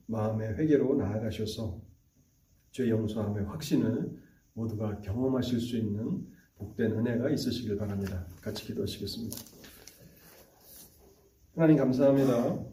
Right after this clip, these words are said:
오늘도 우리에게 말씀을 주시니 감사합니다. 오늘 말씀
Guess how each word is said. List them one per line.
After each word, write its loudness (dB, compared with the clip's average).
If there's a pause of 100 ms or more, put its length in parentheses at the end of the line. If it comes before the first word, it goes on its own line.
(160)
오늘도 0 (100)
우리에게 0
말씀을 2
주시니 -2
감사합니다. -2 (720)
오늘 0
말씀 0